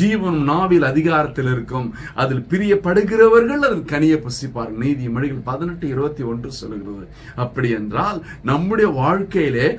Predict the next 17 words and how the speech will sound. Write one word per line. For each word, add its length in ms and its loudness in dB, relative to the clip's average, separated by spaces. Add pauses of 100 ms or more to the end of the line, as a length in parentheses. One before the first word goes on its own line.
(140)
உன் 180 2
வாயிலிருந்து 560 0
வருகின்ற 380 2
ஒவ்வொரு 480 0
வார்த்தை 560 4 (580)
வல்லமை 440 4
உள்ளதாய், 500 2
நன்மை 380 2
உள்ளதாய், 580 2 (180)
மற்றவர்களை 800 0 (240)
ஆசீர்வதிக்க 600 2
கூடியதாய், 580 2
நன்மையானது 560 0
ரூபிக்கக்கூடிய 640 2
வார்த்தைகளை 420 0
வர 240 0
வேண்டுமே 380 0